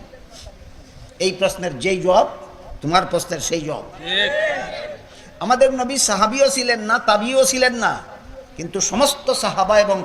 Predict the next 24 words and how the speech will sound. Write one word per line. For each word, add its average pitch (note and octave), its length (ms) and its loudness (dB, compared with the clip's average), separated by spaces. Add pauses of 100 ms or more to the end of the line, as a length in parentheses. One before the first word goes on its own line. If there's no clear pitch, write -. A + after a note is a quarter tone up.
তাবেঈনের G3+ 500 0 (160)
অনুমোদনদাতা A#3+ 800 2
ছিলেন। D#3+ 260 -6 (1080)
ঠিক E4 100 4 (120)
তেমনিভাবে A#3 500 4
আমাদের G#3+ 440 0
নবী F#3+ 220 -4
কোনো A3+ 260 -4
মজহাবের G#3+ 520 2
অন্তর্ভুক্ত B3 600 2
ছিলেন G3+ 360 0
না, C#3+ 200 -4 (280)
সমস্ত B3+ 440 2
মজহাবের G3 480 2
অনুমোদনদাতা F3 680 0
ছিলেন। B2+ 260 -10 (2500)
গুমরা F#3+ 400 4
গণ্ড F#3+ 380 2
মূর্খ, A3 540 2 (720)
কি C#4+ 160 -4
নিয়ে D4+ 440 0
নাক A#3+ 300 2
গলাইতে A3 420 4
আসছো? C#3+ 300 0